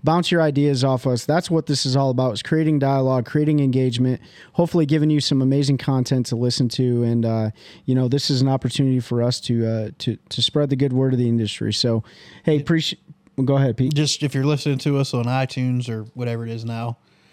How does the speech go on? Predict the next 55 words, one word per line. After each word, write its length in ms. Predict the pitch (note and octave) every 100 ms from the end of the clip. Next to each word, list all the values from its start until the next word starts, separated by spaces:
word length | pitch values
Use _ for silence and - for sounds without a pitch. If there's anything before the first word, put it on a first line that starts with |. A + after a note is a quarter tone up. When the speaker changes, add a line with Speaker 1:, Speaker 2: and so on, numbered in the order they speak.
| _ _ -
Speaker 2:
uh, 220 | D2 E2
Apple 240 | A2+ - A2
Podcast, 420 | A#2 A2+ G#2 A#2
I 40 |
don't 140 | B2 A2+
even 80 | A2
know 80 | A2+
what 100 | A2
they 120 | A2
call 200 | A2+ A#2
it 40 |
anymore, 300 | A#2 B2 B2
but 180 | A#2+ -
throw 240 | C#3 C#3 C#3
us 140 | -
a 40 |
review, 600 | C3 B2+ A#2+ C3+ C3+ C3 B2+ _ _ _ -
good, 180 | C3+ B2
bad, 240 | B2+ B2+
or 80 | B2
indifferent. 400 | A#2+ B2+ B2+ B2+
It 60 | A#2
helps 240 | C3 -
us 160 | A#2+ A2+
get 180 | A#2+ G#2+
better. 300 | A2 G#2+ G#2+ _ _ _ _ _
Speaker 1:
That's 160 | A#2 -
Speaker 2:
So 280 | B2 G#2+
Speaker 1:
right. 80 | A2+
Speaker 2:
if 140 | A2+ B2
you 40 |
can 120 | B2+
take 200 | C#3+ C3
a 40 | A2+
couple 260 | C#3 B2+
minutes, 560 | B2 B2+ B2 - - - _ _ _ - - -
just 180 | D3+ F#3
let 140 | F3
us 100 | D3
know 160 | E3 E3
what 160 | D#3+
you 80 | C#3+
think, 260 | - E3 D#3
what 200 | C#3+ -
you 40 |
think 140 | D3 C3+
we 100 | C#3
can 140 | C3+
do 140 | C3
better, 320 | B2 C3 C3 B2+
what 200 | B2+ C3+
you'd 140 | B2+
like 140 | B2+
to 80 | A#2+
see. 400 | - C3+ C3+ C3